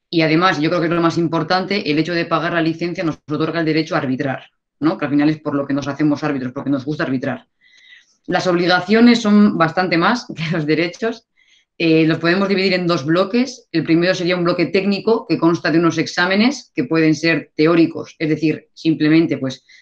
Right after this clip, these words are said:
un test con reglas de juego o jugadas de vídeo. Tenemos que decidir si es, eh, tiro libre directo y amarilla o roja.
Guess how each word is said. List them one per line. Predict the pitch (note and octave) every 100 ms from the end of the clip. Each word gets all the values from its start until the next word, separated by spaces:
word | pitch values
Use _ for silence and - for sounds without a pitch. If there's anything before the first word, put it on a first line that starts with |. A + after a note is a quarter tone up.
| _
un | - E3+ E3
test | F3 B3+ - _
con | D#3 D3+
reglas | D#3 D#3 C3+
de | D3+
juego | - G#3 G3+ G3+ G#3
o | C#3 C#3+
jugadas | - D#3 D#3+ E3 D#3
de | C#3+
vídeo. | D3+ F#3 E3
Tenemos | D#3 E3 D#3+
que | D#3+
decidir | D#3 D3+ D#3 E3
si | E3
es, | D#3+ -
eh, | - D3 C#3+ C#3+ -
tiro | E3+ E3
libre | D#3+ D#3
directo | D3 E3 E3
y |
amarilla | D3 D3 C#3+ E3 D3 C#3
o | C3+
roja. | D#3+ G3+ G3+ G3+